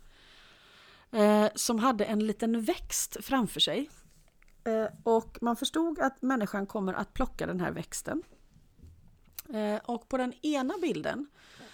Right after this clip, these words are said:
eh, så såg människan bara, "Åh, den här växten, den är jättebra. Den är jättebra för det här och det här. Jag behöver den. Skitbra att den växer här, jag tar den."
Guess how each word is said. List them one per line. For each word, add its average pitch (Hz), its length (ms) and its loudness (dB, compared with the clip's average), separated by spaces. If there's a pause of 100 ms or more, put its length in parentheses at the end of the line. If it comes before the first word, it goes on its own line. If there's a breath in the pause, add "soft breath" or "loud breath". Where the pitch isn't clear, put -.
(260 loud breath)
eh, 233 380 4 (180)
så 277 400 2
såg 330 320 2
människan 196 540 0
bara, 175 420 2
"Åh, - 140 12 (120)
den 262 120 8
här 349 200 8
växten, 254 360 0
den 247 140 2
är 262 40 2
jättebra. 269 440 2 (180)
Den 262 240 2
är 254 40 2
jättebra 233 420 2
för 226 120 -2
det 226 60 2
här 226 160 4
och 214 60 4
det 220 80 2
här. 311 220 2
Jag 240 200 2
behöver 208 400 2
den. 180 200 0 (460)
Skitbra 254 480 0
att 247 80 2
den 233 120 -2
växer 190 280 -4
här, 170 160 0
jag 160 180 -4
tar - 220 0
den." - 160 -2